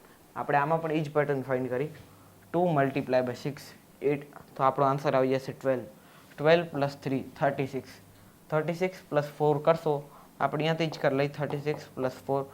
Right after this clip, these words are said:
સિક્સ ફોર the ટ્વેન્ટી ફોર, ફોર three the ટ્વેલ્વ, ટ્વેલ્વ પ્લસ ટુ ફોર્ટીન, વન ફોર્ટી ફોર.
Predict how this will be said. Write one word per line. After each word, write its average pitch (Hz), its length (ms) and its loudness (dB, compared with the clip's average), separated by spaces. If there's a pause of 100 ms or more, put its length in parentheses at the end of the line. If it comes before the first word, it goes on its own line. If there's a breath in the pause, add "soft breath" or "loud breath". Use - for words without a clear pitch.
(260 loud breath)
સિક્સ 160 160 -2
ફોર 147 220 2
the 147 80 4
ટ્વેન્ટી 143 260 -4
ફોર, 143 1040 0
ફોર 143 220 -2
three 135 160 -6
the 139 100 -2
ટ્વેલ્વ, 143 240 0
ટ્વેલ્વ 139 220 0
પ્લસ 139 140 -6
ટુ 147 160 -4
ફોર્ટીન, 131 400 -2
વન 135 160 -4
ફોર્ટી 131 280 -4
ફોર. 143 260 -4